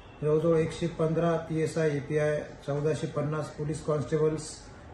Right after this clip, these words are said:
आणि सातशे पस्तीस होमगार्ड्स, इतका मोठा बंदोबस्त लावलेला आहे. त्याच पद्धतीने आम्हाला, अ, सीएपीएफ, एसआरपीएफ यांचेसुद्धा तीन प्लाटून,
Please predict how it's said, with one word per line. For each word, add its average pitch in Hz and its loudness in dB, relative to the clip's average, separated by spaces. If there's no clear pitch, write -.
आणि 139 0
सातशे 139 -2
पस्तीस 165 -2
होमगार्ड्स, 147 0
इतका 135 -2
मोठा 156 2
बंदोबस्त 151 0
लावलेला 135 0
आहे. 117 -2
त्याच 156 0
पद्धतीने 165 0
आम्हाला, 165 2
अ, 135 0
सीएपीएफ, 160 0
एसआरपीएफ 151 -2
यांचेसुद्धा 139 -4
तीन 156 -4
प्लाटून, 147 -4